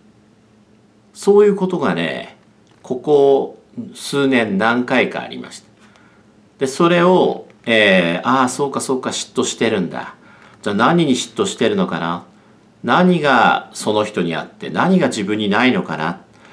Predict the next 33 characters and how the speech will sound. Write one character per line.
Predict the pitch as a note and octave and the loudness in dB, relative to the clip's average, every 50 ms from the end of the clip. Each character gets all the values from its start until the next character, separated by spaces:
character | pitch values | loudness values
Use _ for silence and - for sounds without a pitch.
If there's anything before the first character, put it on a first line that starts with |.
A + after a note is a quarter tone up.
| - - _ | -20 -18 _
あ | - G#2 G#2+ A#2 A2+ G#2+ G#2+ | -2 0 2 4 4 4 4
あ、 | |
そ | G#2 - A#2 A2 A2 | 2 0 0 2 2
う | A2+ | 2
い | |
う | A2 | 2
こ | - A2 | 0 -2
と | - A#2+ G#2+ | -2 -2 -2
ね、 | G#2 G2 | -2 -2
そ | F#2+ - A2+ G#2 | -4 -2 -2 0
う | G#2+ | 0
い | |
う | G2+ | 0
こ | G2+ G#2 | -2 -4
と | - G#2 | -6 -4
ね。 | G2 G2+ G2 G2 G2 F#2+ - - - - - - - | -4 -2 -2 -4 -4 -6 -10 -18 -20 -20 -20 -16 -8
あ | - F#2 F#2 F#2 | -2 0 2 2
あ、 | F#2+ F#2 | 2 0
そ | - A#2+ G2+ | 0 0 0
う | F#2+ | 0
か、 | G2 F#2 | 0 -4
そ | - - A2 | -2 -2 -2
う | G#2 G2 | -2 -2
か、 | - G2+ F#2+ F#2 | 0 0 2 2
お | F#2+ | 2
前 | G2 A2 A2 A2+ A2+ | 2 2 2 2 0
に | A2 | 0
は | G2+ G2+ | -2 0
な | A2 A#2 A2+ | 0 -2 -2
か | B2 A#2 | -2 -6
っ | - - | -6 -6
た | G#2+ G#2 | -6 -4
な。 | G#2 A2 A2+ A2 A2 | -2 0 0 0 -2